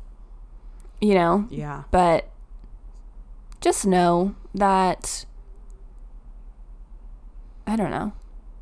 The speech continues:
Speaker 1: you're never opening up too much in front of me, 'cause
Speaker 2: Oh.
Speaker 1: that's what I like.
Speaker 2: Yes. You do like that.
Speaker 1: Yeah.
Speaker 2: Yeah.
Speaker 1: That's when I feel, like, most connected to people and the most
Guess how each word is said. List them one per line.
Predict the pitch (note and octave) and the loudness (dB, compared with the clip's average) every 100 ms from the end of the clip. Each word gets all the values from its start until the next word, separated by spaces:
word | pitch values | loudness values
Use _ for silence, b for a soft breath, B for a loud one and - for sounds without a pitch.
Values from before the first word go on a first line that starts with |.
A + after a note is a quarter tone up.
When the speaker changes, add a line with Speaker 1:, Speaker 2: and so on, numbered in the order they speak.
| - - - - - - - - | -16 -16 -16 -16 -18 -18 -18 -10
Speaker 1:
you're | - G3 | -2 0
never | G3+ G3+ F3 | 2 2 2
opening | E3+ E3 E3 D#3+ | 0 -2 -4 -6
up | D#3+ - | -8 -10
too | - D#3 | -6 -4
much | D3+ - - - - | -4 -8 -10 -12 -8
in | F#3 | -6
front | F#3+ - | -4 -4
of | F#3+ A3 | -4 -4
me, | - A3 - - - - - | -4 -4 -8 -16 -18 -14 -4
'cause | G4 A#3 | 0 4
Speaker 2:
Oh. | |
Speaker 1:
that's | F3+ D#3+ D3+ F3 | 4 4 0 -4
what | |
I | E3+ F3 | -2 -2
like. | F3+ G3 F#3+ D#3+ - - - - - | 2 6 6 4 -6 -10 -10 -14 -12
Speaker 2:
Yes. | - D2+ - - - - b b b b b - | -10 -10 -10 -12 -14 -14 b b b b b -12
You | F3+ F3 | -6 -2
do | F#3 F#3 | -2 -2
like | C#3+ - - | -2 -4 -6
that. | C2 C2 - - - | -8 -8 -12 -10 -6
Speaker 1:
Yeah. | - C#2+ - b b b b b b - | -4 -4 -6 b b b b b b -14
Speaker 2:
Yeah. | - - D#3 - - | -12 -12 -12 -10 -6
Speaker 1:
That's | G3 - | -4 2
when | G3+ | 4
I | G3 | 4
feel, | F#3+ F#3 | 4 4
like, | E3+ E3+ | 4 4
most | D#3+ - | 2 0
connected | - B2 - - | -2 -4 -4 -8
to | - | -8
people | - - - D3 | -10 -8 -6 -4
and | E3+ F3+ | -2 -2
the | F3+ | 0
most | D#3 - - | 0 0 -4